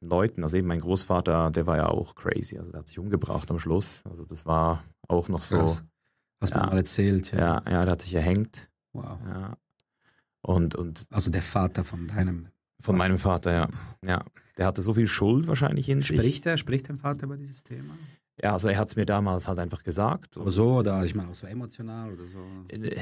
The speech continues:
Speaker 1: ich
Speaker 2: Oder
Speaker 1: glaube,
Speaker 2: denkst du,
Speaker 1: ich
Speaker 2: beschäftigt ihn das?
Speaker 1: Ich, ich denk schon. Ich denke, also ich kann mir nicht vorstellen, dass es, dass es i-, also mich hat's ja auch lange gar nicht wirklich, ich hab das auch in meinem Video erzählt, ich hab das lange gar nicht richtig verstanden,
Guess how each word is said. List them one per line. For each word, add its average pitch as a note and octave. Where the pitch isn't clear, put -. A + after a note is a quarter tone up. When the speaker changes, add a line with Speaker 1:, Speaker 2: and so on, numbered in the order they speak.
Speaker 1:
ich -
Speaker 2:
Oder G2+
Speaker 1:
glaube, A#2+
Speaker 2:
denkst B2
du, C3
Speaker 1:
ich G2+
Speaker 2:
beschäftigt -
ihn A#2+
das? C3+
Speaker 1:
Ich, -
ich -
denk E3
schon. G#2+
Ich -
denke, B2
also -
ich -
kann -
mir B2+
nicht B2+
vorstellen, B2+
dass G2
es, G2+
dass G2+
es F#2+
i-, A#2
also A2+
mich A#2
hat's B2
ja -
auch B2+
lange B2
gar A2+
nicht B2
wirklich, B2
ich -
hab A2+
das A2
auch G#2
in G#2+
meinem F#2+
Video A#2+
erzählt, F#2
ich D#2+
hab G#2+
das G#2
lange G#2+
gar G#2
nicht G#2
richtig G2+
verstanden, G#2+